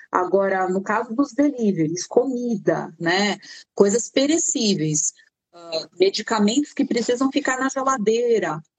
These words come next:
isso daí é o que o Silvio acabou de falar. Se o condomínio tem estrutura de refrigeração ou de estufa, excelente, recebe, tem todo um fluxo, né, pra você fazer o, o, o recebimento e, e o aviso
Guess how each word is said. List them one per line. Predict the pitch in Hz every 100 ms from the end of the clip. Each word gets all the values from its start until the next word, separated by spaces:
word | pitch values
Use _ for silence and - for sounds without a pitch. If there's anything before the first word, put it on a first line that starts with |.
| _ _ -
isso | 196 220
daí | 202 185 196 269
é | 247
o | - 202
que | -
o |
Silvio | - 247
acabou | 262 - 202 208
de | 208
falar. | 330 339 269 175 165
Se | -
o | 196
condomínio | 214 220 214 240 233
tem | - 277
estrutura | 359 - 302 294 226 190
de | 175 160
refrigeração | 185 220 - 247 240 226 208 - 202
ou | 180
de | 160
estufa, | 160 - - 240 302 - 156 151 - _
excelente, | 180 180 311 262 220 220 -
recebe, | 180 180 180 190 214 156
tem | 185 180
todo | 214 214 240 294
um | 302
fluxo, | - 262 285 302 - - 160
né, | 175 214 208
pra | - 175
você | - - 180
fazer | 190 190 190
o, | 185 - - - _
o, | 190 180 185
o |
recebimento | 185 190 196 175 175 175 196 269 269
e, | 247
e | 247 214 226
o |
aviso | 247 247 208 233 226